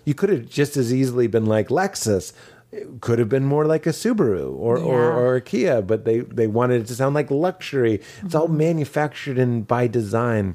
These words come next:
Speaker 2: Mm-hmm.
Speaker 1: Uh, I, I sort of forgot where I was going, but, but every issue is different if we were living together and communally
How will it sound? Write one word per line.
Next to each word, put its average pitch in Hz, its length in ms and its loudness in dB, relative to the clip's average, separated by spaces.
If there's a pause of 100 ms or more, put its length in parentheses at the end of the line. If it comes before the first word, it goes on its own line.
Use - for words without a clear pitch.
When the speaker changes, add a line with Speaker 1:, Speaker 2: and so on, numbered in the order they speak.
(100)
Speaker 2:
Mm-hmm. 180 440 -6
Speaker 1:
Uh, 110 380 0
I, 131 300 -2
I 123 40 -2
sort 170 220 0
of 135 80 -8
forgot 120 220 0
where 104 120 4
I 101 60 4
was 98 80 2
going, 113 180 0
but, 135 140 0 (300)
but 170 100 2
every 196 380 2
issue 165 200 -2
is 135 140 0
different 120 440 -2
if 110 180 -2
we 117 80 2
were 107 160 2
living 104 320 0
together 95 500 2
and 92 220 -2
communally 95 680 0